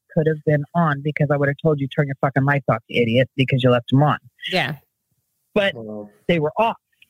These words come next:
Speaker 1: Well, fast forward about a week or so, and Mom comes over and she's crying, and she said, "I just saw your brother." And I'm like, "What?" And she's like, "I just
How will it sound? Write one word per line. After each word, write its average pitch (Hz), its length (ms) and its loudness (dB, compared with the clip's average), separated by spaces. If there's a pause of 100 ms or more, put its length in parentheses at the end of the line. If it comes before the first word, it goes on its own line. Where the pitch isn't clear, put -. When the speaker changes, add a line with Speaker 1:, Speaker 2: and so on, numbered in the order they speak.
(640)
Speaker 1:
Well, 190 320 2 (960)
fast 220 240 -2 (140)
forward 226 320 4
about 175 260 -2
a 147 40 -8 (140)
week 240 280 0
or 165 100 0 (200)
so, 123 340 0 (680)
and 160 420 0 (680)
Mom 180 340 2
comes 226 300 0
over 175 280 2
and 160 200 -2
she's 226 220 0 (120)
crying, 196 580 -4 (480)
and 175 180 0 (100)
she 170 160 2 (120)
said, 156 380 0 (640)
"I 170 80 0
just 170 240 -2 (100)
saw 170 120 2
your 160 200 2
brother." 147 460 -2 (380)
And 135 80 -10
I'm 135 80 -8
like, 131 240 -2
"What?" 151 360 2 (760)
And 156 120 0
she's 160 140 0
like, 156 180 2
"I 160 100 2
just 170 280 0